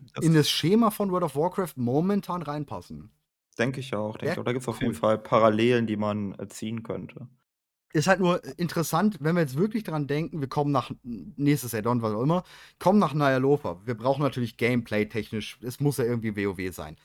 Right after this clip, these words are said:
Speaker 2: Das heißt, du musst dort Rufraktionen <laughs> oder sowas haben. Und da stelle ich
Speaker 1: Mhm.
Speaker 2: mir gerade ziemlich schwierig vor,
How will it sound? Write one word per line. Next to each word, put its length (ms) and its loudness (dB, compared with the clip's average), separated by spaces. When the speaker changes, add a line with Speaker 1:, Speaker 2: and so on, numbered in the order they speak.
Speaker 2:
Das 120 -4
heißt, 60 -12
du 60 0
musst 220 -4
dort 200 -2
Rufraktionen 840 4
<laughs> 40 6
oder 200 8
sowas 420 4
haben. 400 4
Und 180 4
da 120 6
stelle 260 6
ich 120 4
Speaker 1:
Mhm. 20 4
Speaker 2:
mir 80 4
gerade 180 4
ziemlich 320 2
schwierig 260 2
vor, 260 2